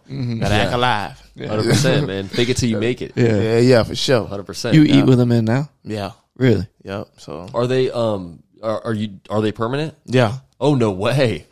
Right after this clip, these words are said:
Speaker 1: That's dope.
Speaker 3: That's awesome,
Speaker 1: That's
Speaker 3: bro.
Speaker 1: crazy.
Speaker 3: So is it, like, the same process as if you were to get veneers? Like, where they will just kinda, like, they'll, I guess, shave your tooth a little bit and then put 'em on there and then just keep 'em in how they keep 'em in?
Speaker 2: Yeah.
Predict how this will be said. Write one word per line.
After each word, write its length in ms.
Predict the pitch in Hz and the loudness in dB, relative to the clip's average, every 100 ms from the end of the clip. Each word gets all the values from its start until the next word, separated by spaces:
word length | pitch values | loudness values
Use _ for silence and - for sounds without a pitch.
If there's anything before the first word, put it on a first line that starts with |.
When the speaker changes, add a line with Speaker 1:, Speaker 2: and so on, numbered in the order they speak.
| _ | _
Speaker 1:
That's 200 | 123 117 | -2 -2
dope. 240 | - 95 85 | -2 -2 2
Speaker 3:
That's 200 | 123 - | 2 0
awesome, 440 | 101 104 147 127 113 | -4 -2 -2 -4 -4
Speaker 1:
That's 140 | 123 | -4
Speaker 3:
bro. 80 | - | -2
Speaker 1:
crazy. 180 | - 95 | -2 -2
Speaker 3:
So 240 | 90 127 | 2 4
is 140 | 127 139 | 4 0
it, 120 | 131 | -2
like, 140 | 143 | -4
the 100 | 123 | -4
same 280 | - 113 107 | -4 -6 -6
process 520 | - 90 98 107 98 | -4 -4 -2 -6 -6
as 120 | 90 | -8
if 140 | 92 - | -10 -8
you 80 | 92 | -8
were 100 | 87 | -8
to 60 | |
get 140 | 87 71 | -8 -8
veneers? 540 | 82 82 87 104 - _ _ _ | -10 -8 -6 -8 -10 _ _ _
Like, 240 | - 95 95 | -6 -6 -2
where 140 | 101 | -2
they 260 | 98 98 90 - _ _ | 0 0 -2 -8 _ _
will 160 | 101 107 | -6 -4
just 160 | 95 - | -4 -4
kinda, 180 | 98 | -4
like, 240 | 87 78 - | -4 -6 -12
they'll, 320 | 98 101 95 - | -6 -4 -4 -4
I 80 | 98 | -6
guess, 200 | 104 - | -4 -6
shave 260 | - 107 95 | -6 -6 -6
your 60 | |
tooth 240 | - 107 104 | -8 -8 -4
a 40 | |
little 120 | 104 | -4
bit 160 | 104 98 | -4 -6
and 80 | 101 | -6
then 120 | 90 | -8
put 140 | 101 | -6
'em 100 | 95 | -6
on 140 | 90 92 | -6 -4
there 180 | 95 95 | -4 -4
and 120 | 90 | -6
then 340 | 85 80 78 - _ _ _ _ _ _ _ _ | -8 -10 -14 -18 _ _ _ _ _ _ _ _
just 160 | - | -12
keep 140 | - 95 | -10 -6
'em 60 | |
in 80 | 87 | -6
how 120 | 87 | -6
they 80 | 78 | -6
keep 140 | 82 78 | -8 -10
'em 60 | 78 | -10
in? 160 | 85 _ _ _ | -10 _ _ _
Speaker 2:
Yeah. 200 | 101 107 | -20 -20